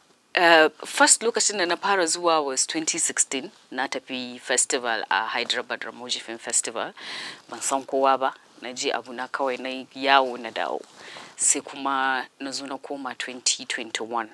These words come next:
So dalilin da na koma twenty twenty-one shine na haɗu da wani babban daraktan movie Kuda Hafiz. Ya muka haɗu. Kowa in na gaya mishi ba ya yadda. <laughs> Kamar yadda na ce, na zo na, na gama kallon Kuda Hafiz sai na ce, "Ah, wannan fim ɗin ya min kyau.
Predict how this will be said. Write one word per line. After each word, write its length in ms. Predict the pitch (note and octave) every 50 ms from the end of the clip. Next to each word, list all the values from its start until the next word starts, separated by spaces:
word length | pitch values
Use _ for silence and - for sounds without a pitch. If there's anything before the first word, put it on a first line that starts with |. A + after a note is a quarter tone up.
| - - -
So 220 | - - - C3
dalilin 640 | A2+ C3 B2+ C#3 E3 F#3+ G3+ F#3+ E3+ D#3+ D3 C3 B2+
da 100 | B2+ A#2
na 120 | C#3 C#3+
koma 260 | - - F3+ E3 D3
twenty 280 | - - D#3 D#3+ E3+ F3
twenty-one 520 | - D3 C#3 C3 - - D3 D#3+ D3+ D3
shine 300 | - - - D#3 D3+ C3+
na 140 | C3+ C#3 C3+
haɗu 280 | - C3 - - C3+ C3+
da 100 | C3 B2
wani 160 | B2+ B2 C3
babban 360 | B2 B2 A2 - B2+ B2+ B2+
daraktan 640 | B2 A#2 A#2 B2 B2 - - C3 A#2+ A#2+ A2+ A2+ G2+ F#2 _ - - - - - - - _ -
movie 300 | B2+ C3 B2 - B2 A2+
Kuda 240 | - B2+ A#2 B2 A#2+
Hafiz. 560 | A#2+ A#2 - - - G#2 G2 - - - - - - - - - _ _ -
Ya 160 | A#2+ A#2 A#2
muka 240 | B2+ C3+ C3+ - -
haɗu. 320 | - - G#2+ - - - - - _ -
Kowa 380 | - - E3 D#3+ D#3 D#3+ D#3+
in 160 | - - E3+
na 80 | E3 D#3+
gaya 240 | D#3 E3+ E3 D#3 D3
mishi 240 | D3 D3 - - A#2
ba 80 | C#3 C3+
ya 380 | D3+ C#3 C3 A#2+ - - -
yadda. 640 | - D3+ - - - - B3 A#3 - D#4 D#4 B3 - - -
<laughs> 180 | - - -
Kamar 240 | - - B2+ D3+ D#3
yadda 240 | F3+ G#3 G3+ E3+ E3
na 100 | E3+ D#3+
ce, 180 | - - F3
na 160 | D#3 D#3+ F3+ G3
zo 120 | G#3+ A#3
na, 120 | A3 F#3+ F3+
na 160 | G3+ G3 G3
gama 180 | G#3 G#3 G3+ F3
kallon 320 | - - G3 G3+ G3+ G#3 G3
Kuda 240 | G3+ G3+ G3+ A3 G#3+
Hafiz 240 | G#3 - G3 E3
sai 160 | - - F3+ F3+
na 100 | F#3 F3
ce, 140 | - - -
"Ah, 240 | - - - - -
wannan 240 | - G#3 G#3+ E3+ D3+
fim 160 | - D3+ -
ɗin 160 | - D#3 C#3
ya 140 | C#3 C3+ C3+
min 140 | C#3 C3 A#2+
kyau. 220 | - - A#2+ G#2+